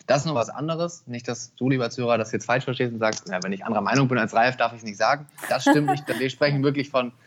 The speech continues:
Speaker 1: ja, richtigen Beschimpfungen, die so Grundschulniveau gefühlt hatten.
Speaker 2: Ja, nee, das, äh, lassen wir dann lieber in der Grundschule und machen
Speaker 1: Genau.
Speaker 2: wir mit erwachsenen Menschen <laughs> weiter, die
Speaker 1: Ja.
Speaker 2: unserem Niveau entsprechen.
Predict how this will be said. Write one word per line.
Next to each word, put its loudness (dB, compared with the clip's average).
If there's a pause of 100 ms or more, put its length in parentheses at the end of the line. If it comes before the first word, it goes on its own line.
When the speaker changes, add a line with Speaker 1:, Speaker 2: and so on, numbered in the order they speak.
(400)
Speaker 1:
ja, 2
richtigen -2
Beschimpfungen, -2
die 2
so 4
Grundschulniveau 4
gefühlt 0
hatten. -2 (920)
Speaker 2:
Ja, -2
nee, -8
das, 0
äh, -4
lassen 4
wir 2
dann 2
lieber 0
in -4
der 0
Grundschule -2
und -6
machen -2
Speaker 1:
Genau. 6
Speaker 2:
wir 4
mit -4
erwachsenen -2
Menschen -2
<laughs> -14
weiter, 0 (480)
die 6
Speaker 1:
Ja. 10
Speaker 2:
unserem 10
Niveau 4
entsprechen. -6